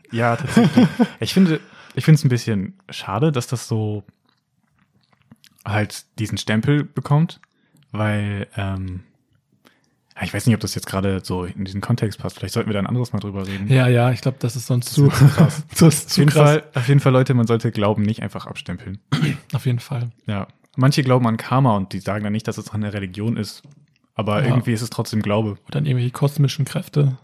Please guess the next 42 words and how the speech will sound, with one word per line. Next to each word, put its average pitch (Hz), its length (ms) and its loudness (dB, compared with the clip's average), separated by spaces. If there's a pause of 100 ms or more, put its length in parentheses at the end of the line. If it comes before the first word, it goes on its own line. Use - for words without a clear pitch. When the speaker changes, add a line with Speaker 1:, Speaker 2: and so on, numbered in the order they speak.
(160)
Speaker 1:
Ja. 104 240 -2 (120)
Speaker 2:
So, 143 380 0
ist - 120 -6
ja 175 60 8
auch 160 80 4
alles 156 320 4
cool. 143 220 4 (180)
Speaker 1:
Ja, 147 180 8
ist 127 60 2
Speaker 2:
Also 156 180 6
Speaker 1:
echt 160 80 8
Speaker 2:
ich 143 60 4
Speaker 1:
so. 123 60 -2
Speaker 2:
find, 175 160 4
alles 202 240 2
hat 214 300 0
alles, 185 440 0
hat, 180 100 -2 (1120)
es - 80 -20
hat 151 120 -4
alles 175 260 2
irgendwie 170 260 4
einen 170 120 4
Sinn. 156 340 4 (360)
Speaker 1:
Ja, 113 60 -8
das 113 180 -8
Wichtigste 156 420 -2
ist, - 180 -4
dass 113 120 -6
es 110 120 -10
einem 92 300 -4 (120)
selbst 110 460 -6
hilft - 420 -8 (300)
und 98 320 -4
man 92 400 -2
keinen 101 220 -4
anderen 87 420 -6
damit 90 240 -8
scha-, 85 260 -8
schädigt. - 460 -12
<laughs> 123 60 2 (560)
Speaker 2:
Ja. 143 140 -8